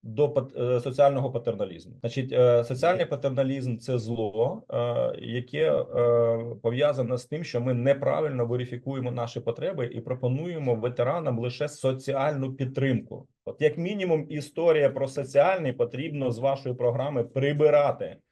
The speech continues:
тому що робота з ветеранами — це не тільки соціальна підтримка і точно не соціальний захист. Скажу більше, в нашій, е, назві нашої програми, е,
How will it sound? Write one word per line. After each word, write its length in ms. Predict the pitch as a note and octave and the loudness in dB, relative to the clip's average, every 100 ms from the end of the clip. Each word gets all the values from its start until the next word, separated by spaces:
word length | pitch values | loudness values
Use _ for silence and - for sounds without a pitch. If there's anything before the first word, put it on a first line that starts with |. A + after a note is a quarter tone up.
| _ - | _ -6
тому 200 | B2+ D3 | -4 0
що 160 | C#3+ | 2
робота 480 | C3+ D3 D3+ D#3+ C3 | 4 4 4 2 2
з 60 | B2 | -2
ветеранами — 560 | C3 C3 C3 D#3 C3 A#2 | -2 -2 -2 -2 -4 -4
це 180 | - | -2
не 280 | C3+ C3 D#3 | 2 4 4
тільки 500 | D#3+ D3 D#3+ F3 G3 | 4 -4 -8 -8 -10
соціальна 580 | F#3+ D3+ C3+ C#3+ C#3+ C#3 | -6 -4 2 4 4 2
підтримка 720 | C3+ C3 B2+ B2 C3 - - _ _ | -2 -4 -2 -2 -2 -6 -6 _ _
і 120 | C3+ | -6
точно 380 | C3+ D3+ D#3+ C3+ | 0 0 0 -2
не 220 | B2+ C#3 | 2 4
соціальний 560 | C#3 B2+ B2+ A#2+ A#2 G#2+ | 2 -2 0 0 0 -4
захист. 440 | F#2+ D#2+ - - _ _ _ | -4 -6 -8 -18 _ _ _
Скажу 320 | _ C#3 C3 G3+ | _ -2 0 0
більше, 540 | E3 D3+ - D3+ E3+ - | 0 -2 -4 -6 -6 -10
в 160 | - B2+ | -8 -2
нашій, 540 | F3 D#3 - C#3+ C#3+ _ | 2 2 0 -8 -12 _
е, 380 | A#2 B2+ B2 B2 | 0 4 4 4
назві 380 | B2+ C#3 B2 B2 | 4 2 2 0
нашої 360 | B2+ A2+ B2+ A#2+ | -2 -2 -4 -4
програми, 580 | C3 B2+ C#3+ G#3+ G#3+ - _ _ _ _ _ B2+ | 0 2 0 -2 -4 -10 _ _ _ _ _ 0
е, 680 | B2+ C3 B2+ B2+ B2 C3 | 2 4 4 4 4 2